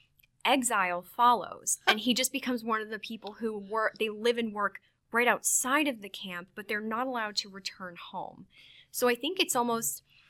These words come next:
it's pragmatism and maybe also just sort of, he's not really defeated by it, but I think he's very realistic about the fact that this is kind of it. So if, I think that's the whole point of making it one day, is that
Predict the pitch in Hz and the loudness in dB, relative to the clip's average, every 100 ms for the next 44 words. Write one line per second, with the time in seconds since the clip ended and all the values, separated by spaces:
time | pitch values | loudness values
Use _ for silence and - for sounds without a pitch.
0 | - 240 233 - 226 247 269 294 294 285 | -4 -2 -2 2 4 4 0 -4 -4 -2
1 | 240 214 220 233 233 226 - 214 226 247 | -2 -2 -4 -6 -10 -10 -8 -8 -6 -6
2 | 214 214 - 220 214 208 202 - _ _ | -6 -6 -6 -4 -4 -6 -8 -14 _ _
3 | _ _ _ - 277 285 359 320 220 208 | _ _ _ -6 -2 0 0 0 -2 -4
4 | - 233 233 247 269 269 269 208 240 240 | -10 -8 -8 -2 0 2 -2 -6 -8 -8
5 | 202 214 190 185 185 214 214 190 185 - | -6 -6 -6 -6 -6 -8 -8 -8 -8 -12
6 | 180 190 180 190 170 - _ _ _ 233 | -10 -6 -6 -4 -6 -8 _ _ _ 2
7 | 262 202 190 180 - 190 208 180 156 147 | 4 -2 -6 -8 -8 -6 -4 -6 -10 -14
8 | - - _ _ _ - - 220 208 - | -16 -20 _ _ _ -6 2 2 2 -4
9 | _ 226 220 254 247 226 220 202 220 226 | _ -2 0 0 -2 -4 -10 -12 -4 -2
10 | 202 208 190 214 190 190 185 196 202 185 | -2 -4 -6 -4 -6 -6 -6 -4 -4 -2
11 | 185 202 185 165 - 175 | 0 0 0 -4 -4 -4